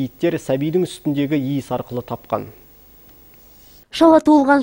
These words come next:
Speaker 2: шақалақтың анасы он сегіз жастағы Кеңгір ауылының тұрғыны болып шықты. Тергеушілер қозғалған қылмыстық істің бабын өзгертті. Енді көкек ана баласын өлтірмек болған үшін айыпталуда. Қазіргі уақытта онымен тергеушілер жұмыс жасап жатыр.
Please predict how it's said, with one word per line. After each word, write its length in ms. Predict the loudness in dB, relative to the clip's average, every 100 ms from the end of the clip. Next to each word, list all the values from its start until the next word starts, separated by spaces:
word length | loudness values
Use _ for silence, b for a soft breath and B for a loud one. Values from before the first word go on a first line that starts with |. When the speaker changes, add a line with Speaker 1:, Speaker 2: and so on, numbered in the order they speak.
| 0
Speaker 2:
шақалақтың 640 | 0 2 2 2 2 4
анасы 320 | 4 4 4
он 220 | 4 4 0
сегіз 300 | 0 0 -2
жастағы 400 | 0 0 0 -2
Кеңгір 400 | 2 2 4 4
ауылының 380 | 4 2 0 -4 b b _
тұрғыны 320 | 2 6 6 6
болып 220 | 4 2
шықты. 380 | -4 -14 -2 -2 b b -2
Тергеушілер 540 | 0 2 0 2 0
қозғалған 460 | 0 0 2 2 2
қылмыстық 460 | 0 0 2 0 -2
істің 220 | 0 0 2
бабын 320 | 4 4 4
өзгертті. 540 | 4 4 2 0 0 -2 B B _
Енді 300 | 6 8 6
көкек 320 | 6 6 6 6
ана 220 | 6 6
баласын 380 | 6 6 2 -2
өлтірмек 400 | 0 0 -2 2
болған 380 | 4 4 4 4
үшін 160 | 2 0 B 2
айыпталуда. 680 | 2 2 2 2 4 2 0 b b 0
Қазіргі 320 | 2 2 2
уақытта 400 | 2 2 2 4
онымен 460 | 6 4 2 0 0
тергеушілер 560 | 0 2 2 2 2
жұмыс 240 | 2 -2 -4
жасап 300 | -2 -2 0
жатыр. 220 | 0 -2